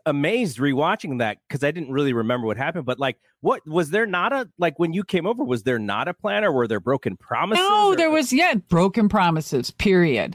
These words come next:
Speaker 2: Like, "Dudes, we'll have a roster. We're gonna build a women's program. We'll have a title. We'll do that." I'm like, "Yeah, that'll be a reason to come over and just ignite this 'cause this is where the, you know, big women play, you know, blah, blah, blah, blah." And it was like,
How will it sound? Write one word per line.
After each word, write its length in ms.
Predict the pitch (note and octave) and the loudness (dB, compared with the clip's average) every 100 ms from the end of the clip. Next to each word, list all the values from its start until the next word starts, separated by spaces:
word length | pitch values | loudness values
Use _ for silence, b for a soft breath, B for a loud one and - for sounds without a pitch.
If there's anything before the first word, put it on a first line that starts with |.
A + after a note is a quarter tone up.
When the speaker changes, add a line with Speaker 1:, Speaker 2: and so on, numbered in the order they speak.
| - | -2
Speaker 2:
Like, 340 | F3+ E3+ E3 | 0 0 0
"Dudes, 360 | A#3 B3+ A#3+ - | 0 2 0 0
we'll 120 | F#3+ | 2
have 220 | F#3 F3 D#3 | 2 2 0
a 60 | |
roster. 420 | F3 A#3+ A#3 - | 2 2 2 0
We're 100 | F#3+ | 2
gonna 140 | F#3 F3 | 4 4
build 240 | F3+ E3+ | 4 4
a 40 | E3+ | 4
women's 300 | F3+ E3+ - | 6 4 2
program. 540 | B3+ A#3+ A3 A#3 A3 | 2 2 4 2 4
We'll 100 | F#3 | 2
have 160 | F3+ D#3 | 2 0
a 60 | |
title. 480 | - A#3 A3+ A3 G#3+ | 0 2 4 4 2
We'll 120 | E3+ | 2
do 100 | F3 | 0
that." 180 | G3 G3+ B B B | 0 0 B B B
I'm 100 | G#3 | 4
like, 320 | G#3 F#3+ F3+ | 6 4 2
"Yeah, 240 | B3 A#3+ A#3 | 2 4 4
that'll 240 | G3+ F#3 | 4 2
be 160 | F3 F#3 | 4 4
a 60 | |
reason 280 | F#3 G#3 F#3+ | 4 4 4
to 40 | E3+ | 2
come 240 | - G3 | 4 4
over 400 | G#3 A3 G#3 G#3+ | 6 4 4 2
and 200 | G3+ E3+ | 4 4
just 180 | F3 E3 | 4 2
ignite 460 | E3 E3+ G#3 G#3 - | 2 4 4 4 2
this 200 | G#3 G3+ | 0 2
'cause 280 | F3 D3+ - B B | 0 0 -4 B B
this 180 | A3+ G#3+ | 0 4
is 100 | F#3 | 4
where 160 | F3+ | 4
the, 160 | E3+ D#3 - - | 4 0 -2 2
you 140 | F3+ | 4
know, 300 | D#3+ D#3 D#3 _ A3+ | 4 2 -2 _ 0
big 160 | A3 | 2
women 300 | G#3+ G3+ G#3 | 4 4 4
play, 220 | A3+ G3+ | 4 2
you 120 | G3+ G3 | 4 2
know, 80 | F#3+ | 2
blah, 200 | D#4 C#4+ | 2 2
blah, 120 | G3+ | 0
blah, 120 | E3+ | 0
blah." 200 | D#3 - - b b b b b | 0 0 -4 b b b b b
And 160 | - C#4 | 0 2
it 60 | C4+ | 4
was 180 | C4+ | 2
like, 420 | C4 B3+ A3+ - | 2 4 2 -2